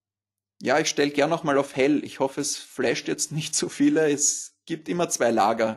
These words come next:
Die einen wollen gern den hellen De-, Trading Desk. Ich gehöre zu den Verfechtern des dunklen Trading Desks, die dunkle Seite der Macht, wenn man so möchte. Es ist einfach Geschmackssache.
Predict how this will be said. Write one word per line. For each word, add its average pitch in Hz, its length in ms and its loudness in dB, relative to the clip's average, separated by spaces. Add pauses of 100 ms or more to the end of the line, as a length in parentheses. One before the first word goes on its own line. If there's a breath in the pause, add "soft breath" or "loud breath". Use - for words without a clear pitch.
Die - 80 -6
einen 143 280 -2
wollen 139 180 0
gern 127 180 0
den 117 120 -2
hellen 147 300 -2
De-, 165 260 -2
Trading 151 360 -2
Desk. 143 380 0
Ich 139 200 -10
gehöre 127 260 0
zu 127 180 -4
den 123 380 -6 (460 soft breath)
Verfechtern 135 520 -2
des 123 200 -2
dunklen 160 680 0 (140)
Trading 139 340 0
Desks, - 640 -4 (120)
die 120 120 -6
dunkle 156 300 -4
Seite - 380 -4
der 139 120 0
Macht, 127 340 -2
wenn 123 100 -2
man 117 100 -2
so 131 140 -2
möchte. 120 340 0
Es 127 180 0
ist 143 80 2
einfach 131 260 0
Geschmackssache. - 840 -4